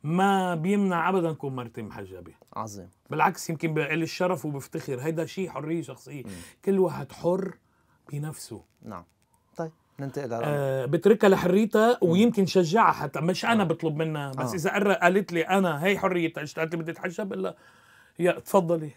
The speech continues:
Speaker 1: اعملي اللي بدك إياه"، وبشجعها. ولما قلت: "بدك تحج-، تحجب"، ما عندي أي مشكلة.
Speaker 2: كيفك أنت والدين؟ ما عليه، هذا سؤال شخصي، فيك ما تجاوب عليه لأنه
Speaker 1: أنا
Speaker 2: منه
Speaker 1: ع
Speaker 2: موجود
Speaker 1: طريقتي
Speaker 2: بالتابلو.
Speaker 1: متصالح معه،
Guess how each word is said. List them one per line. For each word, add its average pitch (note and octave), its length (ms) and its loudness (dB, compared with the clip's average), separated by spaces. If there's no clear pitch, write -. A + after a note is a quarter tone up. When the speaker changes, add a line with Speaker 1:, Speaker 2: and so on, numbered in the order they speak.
Speaker 1:
اعملي F#3+ 300 0
اللي F#3 160 -2
بدك E3 260 -8
إياه"، F3 100 0
وبشجعها. E3+ 600 0
ولما D#3 360 -2
قلت: F#3 200 2
"بدك E3 200 2
تحج-، F3 400 -2
تحجب"، F3 340 -2
ما F#3+ 100 -2
عندي G3 320 0
أي G#3 220 -2
مشكلة. D#3 400 -10
Speaker 2:
كيفك A3 260 -4
أنت A2+ 140 -8
والدين؟ G#2 500 -10
ما D3+ 100 -4
عليه، C3 240 -2
هذا A2 120 -8
سؤال B2 260 -6
شخصي، A2+ 560 -14
فيك G#3 160 -6
ما C#3+ 80 -2
تجاوب B2 240 -2
عليه B2+ 180 -2
لأنه G3+ 220 4
Speaker 1:
أنا C#3+ 120 -2
Speaker 2:
منه C#3+ 160 -2
Speaker 1:
ع D3 120 2
Speaker 2:
موجود G3 140 6
Speaker 1:
طريقتي A3 260 4
Speaker 2:
بالتابلو. G#3+ 300 2
Speaker 1:
متصالح E3 560 -2
معه، B2 260 -6